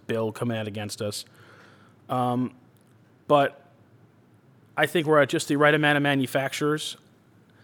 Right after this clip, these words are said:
'cause I think a-, a-, any more and it starts, you start just flood. I mean, then you're back into boom times when you're just flooding the market. There's not enough tobacco. There's already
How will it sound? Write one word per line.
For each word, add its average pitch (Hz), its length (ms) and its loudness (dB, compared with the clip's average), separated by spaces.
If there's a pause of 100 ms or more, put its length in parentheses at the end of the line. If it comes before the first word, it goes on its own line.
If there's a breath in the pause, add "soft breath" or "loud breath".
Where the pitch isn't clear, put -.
(600 soft breath)
'cause 123 200 0
I 120 80 0
think 127 420 -4 (200)
a-, - 720 -18
a-, - 280 -8
any 175 200 4
more 139 340 4
and 120 80 2
it 113 60 -2
starts, 123 280 0
you 120 80 -4
start 117 300 -2
just 117 180 -6
flood. 123 380 -2
I 131 40 -4
mean, 123 240 -2
then 127 120 -2
you're 127 120 -2
back 123 220 4
into 117 140 -2
boom 113 320 -4
times 104 360 -6
when 107 80 -6
you're 107 80 -6
just - 180 -8
flooding 120 480 0
the 113 60 -2
market. 110 340 -4
There's 104 120 -8
not 113 100 -2
enough 110 160 -8
tobacco. 110 400 -6
There's 110 140 -4
already 139 360 4